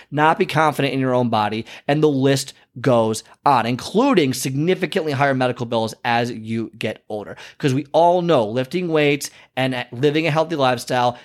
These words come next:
reduces every bad thing that can happen to you by a great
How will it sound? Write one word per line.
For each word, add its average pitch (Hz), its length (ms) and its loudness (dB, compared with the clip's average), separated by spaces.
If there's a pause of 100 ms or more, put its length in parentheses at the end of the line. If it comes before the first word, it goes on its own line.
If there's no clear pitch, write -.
(260)
reduces 143 600 2 (140)
every 190 420 2
bad 156 440 2
thing 110 520 -2 (180)
that 131 140 0
can 123 120 -2
happen 117 420 -2
to 107 60 -6
you 104 240 -6 (240)
by 127 300 2
a 127 80 -4
great 127 760 -2